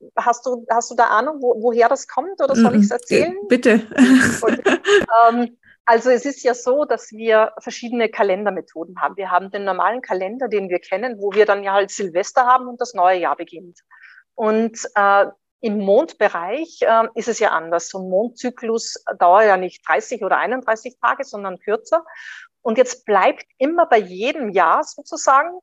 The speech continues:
Speaker 1: ähm, ein Rest übrig, bevor,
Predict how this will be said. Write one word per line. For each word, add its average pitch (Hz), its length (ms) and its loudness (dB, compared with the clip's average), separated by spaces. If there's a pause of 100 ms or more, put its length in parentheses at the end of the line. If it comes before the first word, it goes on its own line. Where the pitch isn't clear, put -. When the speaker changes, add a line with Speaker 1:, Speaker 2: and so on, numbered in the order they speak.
(400)
Speaker 1:
ähm, 247 480 2 (100)
ein 233 120 0
Rest 240 440 -2
übrig, 160 460 -8 (360)
bevor, 233 760 0